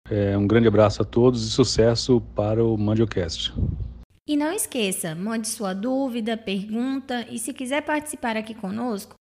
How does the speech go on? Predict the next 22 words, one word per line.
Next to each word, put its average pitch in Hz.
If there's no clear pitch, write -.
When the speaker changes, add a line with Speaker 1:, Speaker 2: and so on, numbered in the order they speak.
Speaker 2:
você 226
é 247
super 311
bem-vindo. 170
Nos 208
mande 269
sua 269
mensagem 226
para 202
o 196
WhatsApp 175
sete -
três 196
nove 220
oito 240
oito 320
meia 240
um 190
dezesseis 208
trinta 196
e 170
um 185